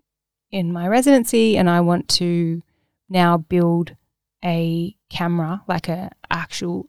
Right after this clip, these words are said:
eight-by-ten large format camera from scratch, and teach myself how to work in nineteenth century photography." Don't ask me how I came to that. I,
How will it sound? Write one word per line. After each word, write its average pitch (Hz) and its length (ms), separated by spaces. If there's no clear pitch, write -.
eight-by-ten 170 840
large 165 320
format 165 400
camera 170 340
from 170 220
scratch, - 580
and 165 360
teach 175 240
myself 180 360
how 170 200
to 165 320
work 175 320
in 175 300
nineteenth 175 540
century 185 320
photography." 180 600
Don't 170 200
ask 160 220
me 170 100
how 175 160
I 196 80
came 185 220
to 185 100
that. 175 280
I, 180 440